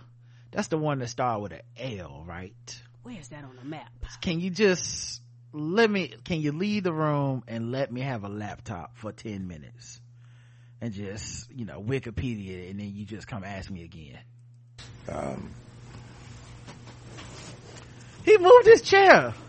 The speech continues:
Speaker 1: Moved his chair, crossed his legs. He
Speaker 2: He's trying to kill time 'cause he has no idea how to answer this question.
Speaker 1: This is me and every pop quiz a teacher has had in a,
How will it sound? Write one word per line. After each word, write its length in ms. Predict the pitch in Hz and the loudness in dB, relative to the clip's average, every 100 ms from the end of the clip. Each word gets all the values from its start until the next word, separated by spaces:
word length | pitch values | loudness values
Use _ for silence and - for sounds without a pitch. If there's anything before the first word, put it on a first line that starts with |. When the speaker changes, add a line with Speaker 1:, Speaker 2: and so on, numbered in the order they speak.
| - - - - - - - - | -20 -20 -20 -20 -20 -20 -20 -10
Speaker 1:
Moved 320 | 156 202 269 254 | 2 4 6 4
his 180 | 247 - | 0 4
chair, 440 | 233 208 196 180 | 6 8 8 6
crossed 380 | - 185 190 185 | 6 6 6 4
his 180 | 175 160 | -2 2
legs. 600 | 160 151 131 113 110 - - | 4 4 4 0 -4 -14 -8
He 80 | 185 | -6
Speaker 2:
He's 120 | 214 | -6
trying 220 | 160 202 | -6 -4
to 40 | 175 | -4
kill 220 | - 170 | -6 -6
time 280 | - 208 180 | -6 -6 -6
'cause 140 | 190 | -8
he 100 | 185 | -8
has 200 | 214 160 | -8 -6
no 560 | 156 165 190 208 226 208 | -6 -4 -2 0 2 2
idea 400 | 180 170 165 165 | 2 0 -4 -6
how 80 | 160 | -6
to 80 | 156 | -8
answer 240 | 156 160 | -10 -12
this 140 | 156 | -16
question. 540 | 156 156 147 - 151 151 | -14 -12 -12 -16 -20 -8
Speaker 1:
This 260 | 143 214 220 | 4 4 6
is 180 | 202 151 | 0 0
me 400 | 156 180 185 175 | 0 2 0 0
and 120 | 139 | -2
every 300 | 143 156 160 | 0 0 0
pop 300 | 165 151 135 | 2 2 2
quiz 680 | 156 135 131 123 120 117 - - - | 0 0 0 -2 -6 -8 -16 -20 -10
a 100 | 123 | -8
teacher 340 | 120 135 127 | -6 -6 -4
has 120 | 120 | -6
had 260 | 135 120 113 | -4 -6 -6
in 120 | 110 | -6
a, 100 | 101 | -10